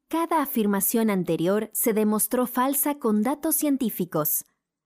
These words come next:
Las personas que basan sus decisiones en creencias falsas a menudo incurren en consecuencias adversas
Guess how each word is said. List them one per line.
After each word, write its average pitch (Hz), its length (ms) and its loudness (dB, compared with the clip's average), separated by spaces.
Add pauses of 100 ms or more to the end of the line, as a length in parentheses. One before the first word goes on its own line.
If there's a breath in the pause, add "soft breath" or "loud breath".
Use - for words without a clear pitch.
(800)
Las 254 240 0
personas 320 560 0
que - 160 0
basan 196 420 0
sus 185 220 -2
decisiones 202 800 0
en 180 120 2
creencias 190 600 0
falsas 180 580 -2 (300)
a 254 100 0
menudo 311 460 2
incurren 262 560 0
en 226 100 2
consecuencias 247 880 0
adversas 208 800 -2